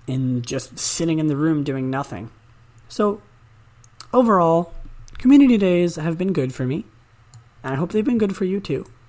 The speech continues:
Uh, I'd love to hear some stories about your, your Pokemon Go community days experiences. Um, I'm actually surprised I found enough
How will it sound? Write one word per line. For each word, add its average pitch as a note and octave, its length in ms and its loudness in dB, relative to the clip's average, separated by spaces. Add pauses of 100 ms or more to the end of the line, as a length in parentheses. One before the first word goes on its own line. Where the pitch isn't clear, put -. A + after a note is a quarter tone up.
(100)
Uh, D3 240 -4
I'd C3+ 180 -6
love C#3 260 -2
to D3+ 80 -4
hear C3 360 -4 (280)
some C#3 180 -8
stories C#3+ 520 -4 (760)
about C3+ 320 -4
your, B2+ 420 -6 (760)
your C3+ 180 -4
Pokemon C#3 400 -4
Go B2+ 100 -4
community B2 360 -4
days A#2+ 200 -4
experiences. A#2 760 -8 (760)
Um, A2 380 -14 (520)
I'm D#3 300 -6
actually F3+ 340 -8
surprised D#3+ 440 -6
I C3+ 80 -6
found C#3+ 260 -6
enough C3+ 460 -8